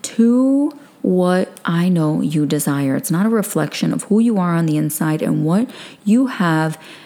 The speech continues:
capable of doing and offering to the world. Everything takes money.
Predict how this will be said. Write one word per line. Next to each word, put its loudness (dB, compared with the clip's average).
capable 0
of -4
doing 0
and -2
offering -2
to -6
the 0
world. -2
Everything 0
takes -4
money. 0